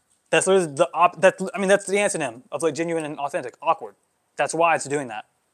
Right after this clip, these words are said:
So if you go into it with, we'll do both examples. Say you're at a bar, or say you're in high school,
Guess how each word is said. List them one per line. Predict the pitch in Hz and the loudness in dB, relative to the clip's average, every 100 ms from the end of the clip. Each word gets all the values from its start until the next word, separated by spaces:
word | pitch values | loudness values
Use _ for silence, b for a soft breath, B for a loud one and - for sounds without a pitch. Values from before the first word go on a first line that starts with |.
| _ | _
So | - 226 220 165 - | -2 4 6 4 0
if | |
you | 160 | 0
go | 170 185 | 2 2
into | - 147 | 2 -2
it | 151 | -2
with, | 135 131 - - _ _ _ _ | -2 -4 -6 -20 _ _ _ _
we'll | 143 156 | -2 2
do | 175 | 4
both | 165 156 | 4 2
examples. | 139 135 120 117 - - _ _ _ | -2 -6 -8 -12 -18 -20 _ _ _
Say | - 196 196 | 2 6 6
you're | 185 | 8
at | 190 | 6
a | |
bar, | 165 170 127 101 _ _ _ _ _ - | 8 8 8 0 _ _ _ _ _ 2
or | 180 185 | 4 4
say | 190 180 | 4 4
you're | 170 160 - | 4 2 0
in | 160 143 | -8 -2
high | 143 | -2
school, | 135 - 110 101 | -4 -8 -12 -12